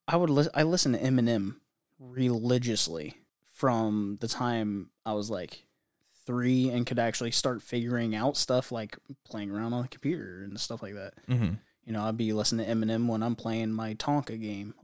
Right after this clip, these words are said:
Speaker 1: on their Tonka trucks, man. I was, yeah, I was playing Tonka trucks, <laughs> listening to, like, Eminem murder his mom, you know? <laughs>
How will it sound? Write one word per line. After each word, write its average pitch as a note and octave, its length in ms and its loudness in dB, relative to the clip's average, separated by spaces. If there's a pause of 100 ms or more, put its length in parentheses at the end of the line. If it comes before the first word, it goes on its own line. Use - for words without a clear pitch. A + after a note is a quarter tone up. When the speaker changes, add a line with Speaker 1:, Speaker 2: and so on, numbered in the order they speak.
Speaker 1:
on A#2 140 -2
their A2+ 180 -8
Tonka C#3+ 280 -4
trucks, - 320 -12
man. - 220 -16 (420)
I B2 60 -20
was, A2+ 160 -12 (400)
yeah, C3+ 300 -2
I - 40 -4
was C3+ 100 -4
playing C3 240 0
Tonka D#3+ 300 6
trucks, D#3 300 4
<laughs> - 0 -
listening D3 400 4
to, C#3+ 60 2
like, C3 420 -2 (640)
Eminem C#3 360 6
murder C3+ 380 4
his B2+ 100 0
mom, B2+ 400 0 (400)
you C#3 100 2
know? C#3+ 180 10 (400)
<laughs> A#3+ 80 12